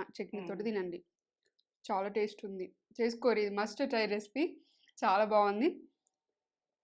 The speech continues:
Speaker 1: మమ్మీ మంచిగా చేసింది. మ్మ్. బాగున్నాయి. ఆ మధ్యలో ఆ పప్పులు తలుపుకుంటూ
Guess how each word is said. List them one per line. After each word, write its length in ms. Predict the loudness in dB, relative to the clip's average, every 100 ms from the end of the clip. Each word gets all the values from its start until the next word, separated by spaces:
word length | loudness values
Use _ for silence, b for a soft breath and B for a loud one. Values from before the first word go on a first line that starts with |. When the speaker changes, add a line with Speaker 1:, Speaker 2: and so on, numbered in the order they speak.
| _ -8
Speaker 1:
మమ్మీ 240 | -4 -2 -2
మంచిగా 300 | -2 -2 -4
చేసింది. 340 | -4 -6 -10 -10 -14 _ _ _ _ _ _ _ _ _ _ _ _ _ _ _ _ _
మ్మ్. 520 | -10 -6 -4 -2 -4 -6 -12 _ _ _ _ _ _ _ _ _ _ _ _ _ _ -20 -20 _ -16 -8
బాగున్నాయి. 400 | -2 -2 0 -4 -6 _ _ _
ఆ 80 | -4 0
మధ్యలో 400 | 0 0 2 2 0 -6 _ _ -20 _
ఆ 80 | -10
పప్పులు 340 | -2 -2 -2 -2
తలుపుకుంటూ 520 | -2 -4 -8 -8